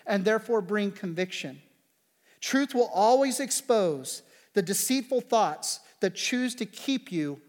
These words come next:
in the futile of your former thinking, the futility of your former thinking.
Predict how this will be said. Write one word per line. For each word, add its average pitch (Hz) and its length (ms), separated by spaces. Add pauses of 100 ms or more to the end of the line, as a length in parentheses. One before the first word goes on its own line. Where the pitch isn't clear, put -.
(520)
in 202 180
the 185 100
futile 185 680 (120)
of 165 100
your 165 100
former 170 360
thinking, 135 440 (1080)
the 175 80
futility 202 640
of 160 120
your 151 120
former 170 340
thinking. 143 420